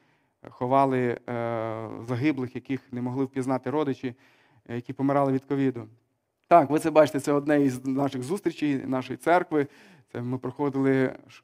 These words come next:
е, вивчення курсу доктрин. І таким чином було наше, наше спілкування. До речі, хочу сказати, що Zoom, хоча многі з вас вже, їм остогид Зу-, Zoom, і їм не цікаво, неприємно спілкуватися.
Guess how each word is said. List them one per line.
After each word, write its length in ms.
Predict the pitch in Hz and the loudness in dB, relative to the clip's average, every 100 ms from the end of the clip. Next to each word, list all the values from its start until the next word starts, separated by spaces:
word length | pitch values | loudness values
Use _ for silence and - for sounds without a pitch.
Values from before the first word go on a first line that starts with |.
| - | -12
е, 340 | 123 123 120 131 127 113 | -8 -8 -8 -10 -12 0
вивчення 380 | 147 151 143 139 | 0 2 0 0
курсу 360 | - 156 - | 0 -4 -4
доктрин. 520 | 143 151 - 320 131 107 _ _ - | -4 -4 2 2 2 -4 _ _ -12
І 40 | 131 | -10
таким 260 | 139 151 | -2 -2
чином 280 | 147 196 170 | 2 2 2
було 180 | 156 151 | 2 2
наше, 360 | 151 139 147 139 _ _ _ - | 2 2 -2 -6 _ _ _ -4
наше 220 | 143 139 | -2 -2
спілкування. 580 | - 139 151 147 123 117 | -4 -6 0 2 0 -4
До 100 | 131 | 0
речі, 240 | 147 143 | 0 0
хочу 200 | 143 139 | -6 -6
сказати, 280 | 135 156 151 | 2 2 2
що 160 | 139 143 | -2 0
Zoom, 240 | 156 202 | 4 4
хоча 260 | 160 143 170 | 4 2 4
многі 360 | 160 202 175 | 4 4 4
з 80 | 143 | 6
вас 280 | 165 180 - - - - | 6 6 4 -12 -20 -8
вже, 560 | 143 165 156 143 139 - | 4 10 10 10 6 2
їм 220 | 156 160 - | 2 2 2
остогид 440 | 143 - 151 233 | -2 2 4 4
Зу-, 260 | 139 139 110 - | 4 -2 -2 -6
Zoom, 320 | 135 143 131 120 | -2 0 2 2
і 200 | 135 143 | 0 4
їм 220 | 165 165 | 6 6
не 120 | 165 | 4
цікаво, 460 | 160 170 185 190 156 | 4 4 8 10 8
неприємно 540 | 156 156 160 208 196 | 6 4 6 6 6
спілкуватися. 680 | - 151 147 165 190 185 | 0 -2 2 6 6 4